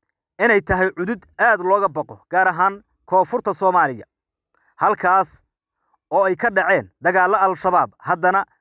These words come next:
mowqifka sii kordhaya ee cadowtinimada leh ee Itoobiya muujinayso ee ku wajahan Soomaaliya wax caqli gala ma ahan. Sidaas waxaa yidhi, eh, General Michael. Itoobiya waxay gacan weyn ka geysatay, waan ognahay,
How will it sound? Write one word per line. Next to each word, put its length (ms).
mowqifka 540
sii 220
kordhaya 440
ee 180
cadowtinimada 680
leh 160
ee 160
Itoobiya 420
muujinayso 640
ee 120
ku 160
wajahan 340
Soomaaliya 520
wax 180
caqli 340
gala 240
ma 180
ahan. 260
Sidaas 380
waxaa 180
yidhi, 240
eh, 200
General 360
Michael. 300
Itoobiya 420
waxay 180
gacan 280
weyn 160
ka 100
geysatay, 420
waan 180
ognahay, 460